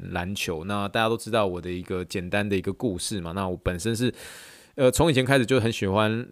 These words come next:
篮球，然后我个人对棒球本身是有一些些恐惧的，尤其是我在国二的时候，我曾经在打棒球的时候，第一次，人生第一次打棒球的时候，就被我们班上非常非常强壮、很有力量的一个这个同学，他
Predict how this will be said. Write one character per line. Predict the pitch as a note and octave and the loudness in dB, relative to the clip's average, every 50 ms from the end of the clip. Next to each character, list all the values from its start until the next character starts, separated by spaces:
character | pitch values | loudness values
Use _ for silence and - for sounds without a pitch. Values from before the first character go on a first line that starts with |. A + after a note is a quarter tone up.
| - _ _ _ | -16 _ _ _
篮 | - G2+ F#2+ F#2 F#2+ A2 | -6 -4 -2 -2 -2 -2
球， | G#2+ - - F2+ F2+ | -2 -2 -2 -2 0
然 | F#2+ F#2+ | 0 2
后 | G#2 A#2+ B2 A#2+ A2+ G#2+ | 6 8 10 10 10 8
我 | G2+ F#2+ F#2 G2 G2+ G#2 | 6 2 2 0 0 0
个 | - - E3+ C#3+ | 4 6 6 6
人 | A#2 A2+ | 6 6
对 | A2+ C3 B2 | 4 2 2
棒 | - C#3+ A#2+ G#2+ | 2 2 0 0
球 | F#2+ - G2 | -2 -2 -2
本 | F#2+ - F#2+ F2+ | -2 -2 -4 -2
身 | F2 - G#2+ G#2+ G#2+ | -2 -2 -2 -2 -4
是 | - - A2+ G#2+ G2+ F#2+ | -4 -2 -2 -2 -2 0
有 | F#2+ G2 F2+ E2 | -2 -2 -2 -2
一 | A2 | -2
些 | G#2 - A2 | -2 -2 -2
些 | G2 A2+ A2 | 0 -2 -2
恐 | - - - F2 E2 F2 | -2 -2 -4 -4 -4 -6
惧 | - - A2+ F#2+ | -4 -4 -2 -2
的， | E2+ E2+ | 0 0
尤 | F2+ G2 G2+ | 0 0 0
其 | G#2+ A2+ | 0 0
是 | - - B2 | 0 2 2
我 | G#2+ G2 F2+ | 2 2 2
在 | F2 - A#2 G#2+ G#2 G2+ F#2+ F#2 | 2 2 4 4 6 4 4 2
国 | - - G#2+ G#2 A#2 B2+ | 0 0 2 4 4 4
二 | A#2+ | 4
的 | G#2 | 2
时 | F#2+ - - F#2+ G2 | 0 -2 -2 0 2
候， | G#2+ G#2 | 2 2
我 | F#2+ F2+ F2+ | 2 0 -2
曾 | - - G2 | -4 -4 -4
经 | G2 G2+ G#2+ A2 | -4 -4 -6 -2
在 | - A#2 A2 G#2 G2 F#2+ F2+ - - - - - - - - - _ - | 0 2 4 4 4 2 0 -2 -8 -18 -18 -20 -20 -20 -20 -20 _ 0
打 | - G#2+ G#2 | 2 4 4
棒 | A2 C#3 C3 A#2+ | 4 4 2 2
球 | - A2 G2+ | 0 0 0
的 | G2+ | 0
时 | G2 - G#2+ | 0 2 2
候， | G#2 G2+ | 2 2
第 | G2+ - B2+ | 2 2 0
一 | C3 | -2
次， | - - B2 G#2 | -2 -2 -2 -2
人 | F#2 G#2+ A#2 | 0 -2 0
生 | A2+ C3 B2+ B2 | 0 0 -2 0
第 | - B2+ | -2 -2
一 | A#2+ | -2
次 | A2+ | -2
打 | A2+ - F2 F2 | -2 -2 0 0
棒 | G#2+ A2 G2 | 0 0 0
球 | - F#2+ F2 | -2 -2 -2
的 | |
时 | E2 - | 0 0
候， | G2 | 0
就 | G2 - G#2 | 0 0 2
被 | - A2 | 2 2
我 | G2 | 0
们 | F2+ E2+ | 0 0
班 | - G2 G2 | -2 -2 0
上 | G2 A2+ G#2+ F#2+ F#2 F2+ F2 | 0 -2 -2 -2 -4 -6 -4
非 | - A2 A2 | 0 2 2
常 | G2+ G2 F#2 F2+ | 2 2 0 0
非 | F2+ G#2 G2+ | 0 0 0
常 | F#2+ F#2 F2 E2+ F2 F#2 - _ _ - _ - - - _ _ - - G2 - _ _ _ _ _ - - | 0 0 -2 -4 -6 -8 -10 _ _ -20 _ -20 -20 -20 _ _ -20 -20 -20 -20 _ _ _ _ _ 0 2
强 | - A#2+ A2+ C3 | 2 4 4 2
壮、 | C#3 - E3 B2+ A2 G#2 G#2 - _ _ - - | 2 2 2 2 2 -2 -6 -8 _ _ -12 -6
很 | G#2 A2 C3+ | -2 0 2
有 | C#3+ B2 C#3+ | 4 4 4
力 | C#3+ D3 C3 | 4 4 4
量 | C3 C3+ A2+ G#2+ | 4 4 4 2
的 | G2+ G2 G2 | 2 0 0
一 | G2 F#2 | 0 0
个 | - G2+ F#2+ F#2 F2+ | 0 0 0 0 0
这 | - A2+ | 0 -2
个 | G2+ G2 | -2 -2
同 | - - F#2+ F#2+ G2 | -2 -2 -4 -2 -2
学， | - - F#2+ F#2 | -2 0 0 0
他 | G2+ A2 | 0 0